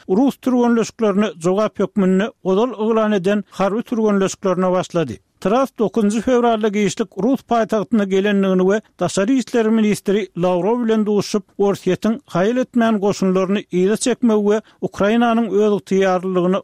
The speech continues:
hormat goýmagy ýa-da agyr netijeler bilen ýüzbeýüz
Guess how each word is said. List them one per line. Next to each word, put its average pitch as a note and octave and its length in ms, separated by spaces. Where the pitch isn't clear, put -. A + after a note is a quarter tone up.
hormat F#3 480
goýmagy A3+ 380
ýa-da G3+ 300
agyr A3 300
netijeler G#3 580
bilen G3 260
ýüzbeýüz F#3 500